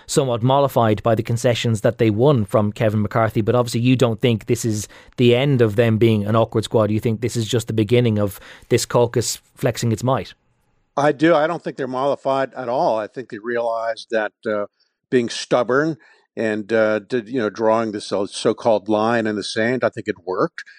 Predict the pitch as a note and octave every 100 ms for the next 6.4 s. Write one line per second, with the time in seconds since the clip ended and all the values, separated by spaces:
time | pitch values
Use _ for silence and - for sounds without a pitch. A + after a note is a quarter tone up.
0 | _ _ G2 A#2+ B2 C#3+ B2+ A2+ G#2+ A#2+
1 | C#3+ - B2 A#2+ A2+ G2+ G#2 A2 - A2+
2 | - A2 - A2+ A#2 C3 A2 A#2+ G2 G#2+
3 | B2+ C#3+ - B2+ C3 A#2+ A#2+ _ _ -
4 | G#2 - - B2+ - - G#2+ - A2+ A#2+
5 | - - - G#2+ A#2 - A2+ A#2 G2+ A2+
6 | B2 B2+ B2+ B2+